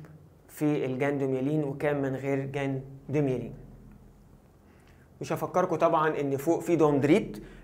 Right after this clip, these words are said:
اللي هي التفرعات الشجيريه، وتحت اربوريزاسيون تيرمينال او التفرعات النهائيه، ومن دول بنقدر نوصل من خليه لخليه تانية. طب ايه الشكل اللي تحت ده؟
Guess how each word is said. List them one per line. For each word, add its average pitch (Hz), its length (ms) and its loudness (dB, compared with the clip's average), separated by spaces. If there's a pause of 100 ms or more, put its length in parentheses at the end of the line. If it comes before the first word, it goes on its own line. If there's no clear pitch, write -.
اللي 135 160 0
هي 151 120 4
التفرعات 139 640 0
الشجيريه، 156 720 2 (240)
وتحت 160 380 -2
اربوريزاسيون 147 920 0
تيرمينال 147 560 2 (320)
او 151 260 4
التفرعات 135 920 0 (280)
النهائيه، 170 720 2 (280)
ومن 151 300 4
دول 185 260 6 (200)
بنقدر 156 460 2
نوصل 165 380 2
من 147 160 0
خليه 151 640 2
لخليه 135 680 0 (160)
تانية. 131 280 -2 (640)
طب 165 140 4
ايه - 80 4
الشكل 233 300 4
اللي 180 140 6
تحت 208 300 4
ده؟ 202 260 4